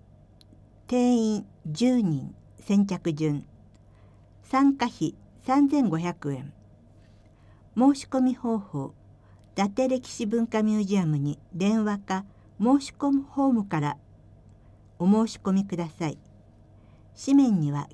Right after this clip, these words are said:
キューアールコードが掲載されています。申し込み期間、二月一日水曜から三月十五日水曜。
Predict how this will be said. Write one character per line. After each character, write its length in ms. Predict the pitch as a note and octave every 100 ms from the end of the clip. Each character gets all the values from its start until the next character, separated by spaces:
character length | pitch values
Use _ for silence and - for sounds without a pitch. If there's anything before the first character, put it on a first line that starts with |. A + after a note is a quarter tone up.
| -
キ 160 | - C#4+
ュ 80 |
ー 100 | D4
ア 20 | C#4
ー 40 |
ル 100 | C#4
コ 160 | C4+ B3+
ー 60 |
ド 100 | E3+
が 100 | D3
掲 240 | C#3+ F3 D#3
載 200 | D#3+ D#3
さ 100 | D3+
れ 120 | D3
て 120 | D3+
い 80 | C#3+
ま 160 | C#3 C#3+
す。 240 | - - - - - - - - - - - - - - - - - - -
申 220 | B3 D4
し 100 | -
込 160 | - B3+
み 160 | B3+
期 160 | B3 -
間、 280 | D#3 C#3 - - - - -
二 140 | F#3+ A#3+
月 320 | C#4+ C#4+ - -
一 120 | A3 G3+
日 260 | G3 G3 G3
水 300 | - G#3+ G#3+
曜 200 | G3 G3
か 160 | D3
ら 160 | C#3 - - -
三 220 | C#4 C4+
月 260 | A3 G3+ D3
十 220 | F3 F3+
五 100 | F3+
日 300 | E3+ D#3 D#3
水 360 | - E3+ D#3
曜。 240 | D#3 C#3